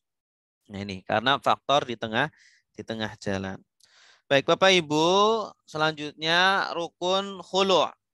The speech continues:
ya. Agar si istri ini bisa meminta gugatan cerai kepada suami, ada rukun-rukunnya.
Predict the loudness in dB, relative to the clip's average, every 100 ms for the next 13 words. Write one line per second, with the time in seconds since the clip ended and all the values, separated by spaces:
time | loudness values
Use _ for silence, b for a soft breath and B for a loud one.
0 | _ -6 -2 -2 -4 _ _ _ _ _
1 | _ _ -4 0 4 4 4 -2 -6 -6
2 | -2 -2 -2 -4 -6 -6 -8 -4 2 2
3 | 2 -4 -6 -2 2 4 2 -4 -14 -6
4 | -2 -2 -2 -6 -2 0 0 -2 -6 -6
5 | -6 -8 -8 -8 -6 -8 -4 0 0 0
6 | -6 -12 -12 -14 -14 -12 -14